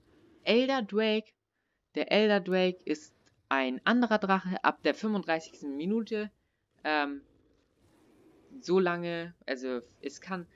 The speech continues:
eben noch ein Elementardrache bestehen, falls er die ganze Zeit nicht gemacht wurde. Aber nach der fünfunddreißigsten Minute, falls da kein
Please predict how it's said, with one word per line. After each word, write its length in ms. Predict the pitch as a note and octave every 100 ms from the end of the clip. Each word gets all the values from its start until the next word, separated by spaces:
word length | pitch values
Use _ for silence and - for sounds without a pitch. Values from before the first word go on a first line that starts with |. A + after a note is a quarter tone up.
| _ _
eben 220 | D3+ D3
noch 160 | C#3+ -
ein 160 | A#2+
Elementardrache 760 | - B2+ A#2 - F#3+ F#3+ F3 E3
bestehen, 400 | B2+ - G3+ G3+
falls 220 | G3+ E3+ E3+
er 80 |
die 160 | D#3+ C#3+
ganze 280 | D#3+ D#3+ _
Zeit 220 | - C3+
nicht 180 | B2+ -
gemacht 400 | A#2 F#3+ C4 -
wurde. 400 | A3+ A3 G#3+ G#3+ - _ - _ _ _ _ _ _ _
Aber 680 | - E3+ F3+ E3+ E3+ E3 E3+ - -
nach 340 | D#3 G3+ A3+
der 140 | G#3
fünfunddreißigsten 760 | F#3 G3 F#3 E3 E3 D#3 - D3+
Minute, 520 | C#3+ G3 G#3+ A3 G#3+ G3+
falls 240 | - D#3+ D#3+
da 120 | D3
kein 520 | - F3 F3+ F3+